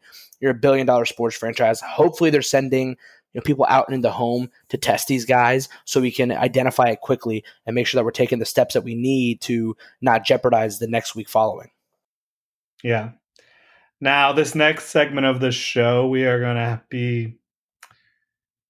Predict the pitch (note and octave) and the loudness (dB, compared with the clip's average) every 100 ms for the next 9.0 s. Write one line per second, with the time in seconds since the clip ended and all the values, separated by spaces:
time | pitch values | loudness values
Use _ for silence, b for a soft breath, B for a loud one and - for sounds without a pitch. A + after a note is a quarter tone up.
0 | _ _ - C#3 C3+ C3+ C#3 E3+ E3+ D#3 | _ _ -20 -14 -12 -8 -2 0 2 2
1 | D3+ E3 D3+ B2+ - D3+ D3 - A#2+ C3 | 2 0 -2 -4 2 2 2 -2 -4 0
2 | C#3 C3+ C3 B2 - C3+ C#3+ C#3+ C#3 C3+ | 2 2 2 -2 -4 0 0 -2 -2 0
3 | B2+ A#2 C#3 D3 - A#2 A#2 B2+ A#2+ A#2 | 2 2 2 2 -2 -8 -4 -4 -2 -2
4 | A2+ B2 B2 E3+ C3+ - C3+ A#2+ - D#3 | 2 0 2 -2 -2 -2 -2 -4 -2 -2
5 | C#3 - - b b b b - D3+ D3 | -2 -6 -20 b b b b -2 0 2
6 | E3 D3 C3+ C#3+ C#3 C#3 D#3 D#3 C3+ B2+ | 2 2 2 2 2 2 2 0 -2 0
7 | B2 A#2+ D3 D3 - C3 B2 A#2+ A#2+ B2 | -2 -2 2 2 2 0 0 -2 -6 -6
8 | A#2+ A#2 A#2 C#3+ A#2+ C3 B2+ B2 A2+ - | -12 -10 -4 -4 -2 -4 0 -2 -4 -16